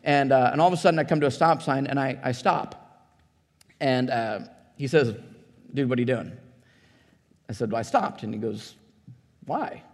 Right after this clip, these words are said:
said, "Well, there, there's a stop sign right there." He goes, "That's not a stop sign. That's, that's one of those drug-free zone signs." It was just, like, a little rectangular red sign that said drug, 'cause we were by a school. But when you are nearsighted and you got astigmatism,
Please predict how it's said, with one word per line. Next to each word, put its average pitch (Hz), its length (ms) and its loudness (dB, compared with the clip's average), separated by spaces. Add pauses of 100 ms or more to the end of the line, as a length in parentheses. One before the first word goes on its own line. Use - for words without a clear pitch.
(380)
said, - 140 -16
"Well, - 60 -10
there, 139 100 -4
there's 82 220 -8
a 113 40 -8
stop - 300 -8
sign 101 160 -8
right 101 160 -8
there." 107 300 -10 (560)
He - 60 -16
goes, - 100 -14
"That's - 200 -8
not 262 140 -2
a 107 40 -8
stop 113 280 -6
sign. 139 160 -4
That's, 165 220 -4
that's 165 240 -4
one 180 80 -4
of 156 40 -4
those 123 180 0
drug-free 156 520 -2
zone 113 320 -4
signs." 95 580 -12 (440)
It 202 100 4
was 175 120 8
just, 196 140 4
like, 190 120 6
a 170 60 6
little 196 260 8
rectangular 175 680 4
red 156 300 6
sign 156 360 2
that 131 60 -2
said 127 160 2
drug, 117 300 2
'cause 135 100 -2
we 147 80 4
were 143 60 8
by 139 160 6
a 131 60 0
school. 151 520 2 (360)
But 165 220 8
when 180 160 2
you 180 200 6
are 156 380 8
nearsighted 151 580 6
and 151 100 2
you 143 40 2
got 139 120 2
astigmatism, 143 680 0